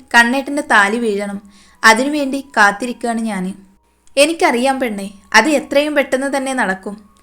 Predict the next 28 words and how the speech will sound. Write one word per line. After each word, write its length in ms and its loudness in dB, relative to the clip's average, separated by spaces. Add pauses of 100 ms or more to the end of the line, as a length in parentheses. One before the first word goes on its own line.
(240)
എന്നാ 220 2
പോയി 260 0
ഉറങ്ങിക്കോ, 540 -4 (220)
നാളെ 280 8
വിളിക്കാം. 400 -4 (180)
ബൈ. 280 4 (500)
ഓക്കെ, 380 -4 (120)
ബൈ. 260 0 (640)
ഫോൺ 260 6
കട്ട് 260 0
ചെയ്ത് 280 0
തിരിഞ്ഞു 300 -2
നോക്കി 260 -2
ആദി 300 4
കാണുന്നത് 480 -4 (480)
കരഞ്ഞു 320 6
കലങ്ങിയ 380 -2
കണ്ണുമായി 520 0
നിൽക്കുന്ന 440 -4 (200)
അമ്മുവിനെയാണ്. 720 -2 (480)
പെട്ടെന്ന് 400 4 (160)
അമ്മുവിനെ 460 2
മറികടന്ന് 680 -2
ആദി 240 4
റൂമിലേക്ക് 460 -4
പോവാൻ 400 -2
നിന്നതും, 400 -8 (300)
"എന്നെ 400 0